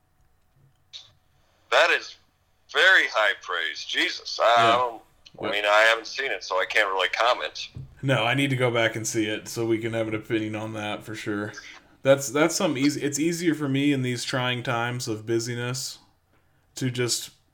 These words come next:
Speaker 2: fi-, seek out one thing and watch it, like, a ma-, a single match. You know?
Speaker 1: Yeah.
Speaker 2: <laughs> So I might, I might do that this time. But, um, but yeah,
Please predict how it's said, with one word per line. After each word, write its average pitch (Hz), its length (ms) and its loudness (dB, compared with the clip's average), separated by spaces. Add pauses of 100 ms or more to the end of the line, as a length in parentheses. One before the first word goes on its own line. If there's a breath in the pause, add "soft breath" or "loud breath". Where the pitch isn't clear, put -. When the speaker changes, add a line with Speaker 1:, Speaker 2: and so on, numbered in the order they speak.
(140)
Speaker 2:
fi-, 120 340 0
seek 135 360 -4
out 113 240 4
one 110 240 -2
thing 110 340 -4
and 101 140 -6
watch 104 320 -4
it, 107 200 -2
like, 98 240 -8
a 98 200 -8
ma-, 104 200 -8
a 95 80 -8
single 107 380 -6
match. 104 560 -8 (920)
You 110 100 -8
know? 104 60 4
Speaker 1:
Yeah. 85 200 6 (800 loud breath)
Speaker 2:
<laughs> 180 60 -6
So 135 140 0
I 131 80 4
might, 127 320 2
I 117 100 -2
might 113 260 2
do 110 180 2
that 95 400 -6
this 98 240 -10
time. 87 260 -12 (1000 soft breath)
But, 123 200 4
um, 104 380 0 (160)
but 123 120 2
yeah, 104 240 2